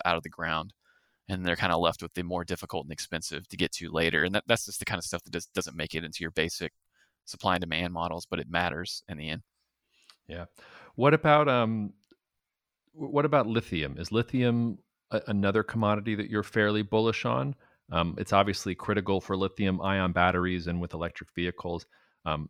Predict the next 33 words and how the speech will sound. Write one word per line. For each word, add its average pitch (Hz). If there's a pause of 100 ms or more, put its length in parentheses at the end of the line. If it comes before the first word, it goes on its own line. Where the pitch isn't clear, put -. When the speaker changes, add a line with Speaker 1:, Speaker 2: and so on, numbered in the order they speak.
(120)
Speaker 2:
so 110
critical, 101
in 90
fact, 92
that 85
there's 82
a 82
lot 85
of 101
scientific 98
research 92
being 92
done 92
about 78
how 82
to 78
not 76
depend 95
on 90
lithium 95
<laughs> -
ion 98
batteries 90
and 76
trying 90
to 85
find 82
other 98
sources, 98
which -
makes 92
me 92
think 95